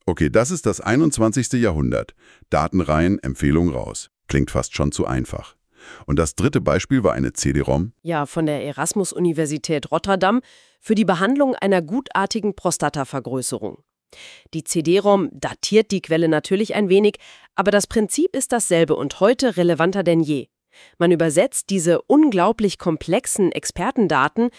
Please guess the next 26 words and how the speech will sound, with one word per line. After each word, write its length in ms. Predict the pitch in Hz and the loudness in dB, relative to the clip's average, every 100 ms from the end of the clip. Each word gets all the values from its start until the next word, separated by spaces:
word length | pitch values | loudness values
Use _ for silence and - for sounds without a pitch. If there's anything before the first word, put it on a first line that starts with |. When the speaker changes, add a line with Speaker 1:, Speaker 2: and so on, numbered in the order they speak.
| - _ | -20 _
Speaker 2:
in 160 | - 208 | 0 2
ein 160 | 170 - | 0 -2
einfach 460 | 185 285 - 247 | -2 -2 -4 -6
zu 200 | - - | -6 -4
bedienendes, 640 | 175 151 202 277 254 240 - | -2 -2 2 4 4 2 -2
alltagstaugliches 1040 | - 190 208 196 - 170 160 165 - 165 147 | -6 -6 -4 -6 -4 -4 -4 -4 -4 -6 -6
Werkzeug. 580 | 123 - - 113 - _ _ _ _ | -10 -10 -8 -8 -10 _ _ _ _
Speaker 1:
Das 200 | - 73 | -4 -4
klingt 240 | - 127 143 | 0 0 2
jetzt 240 | 123 - | -2 -2
alles 280 | 107 147 139 | -2 0 0
nach 160 | 127 107 | 0 0
der 220 | 101 - | -2 0
eierlegenden 720 | 104 120 117 113 107 98 73 | 0 2 2 2 4 2 4
Wollmilchsau 840 | 98 117 95 78 - 80 71 71 | 4 6 4 2 0 0 2 0
für 160 | - 85 | -2 0
die 100 | 85 | 2
medizinische 640 | 85 78 - 101 85 82 | 2 0 0 0 0 -4
Entscheidungsfindung. 960 | 62 - 107 95 78 - 69 65 55 - _ _ _ _ _ | -6 -2 0 0 0 -2 -2 -2 -4 -10 _ _ _ _ _
Aber 120 | 82 80 | -2 0
das 120 | 76 | 0
kann 160 | 95 | 0
es 120 | 92 - | 0 0
doch 100 | 76 | -2
nicht 160 | 71 | -2
sein. 340 | - 175 64 | -2 -2 -4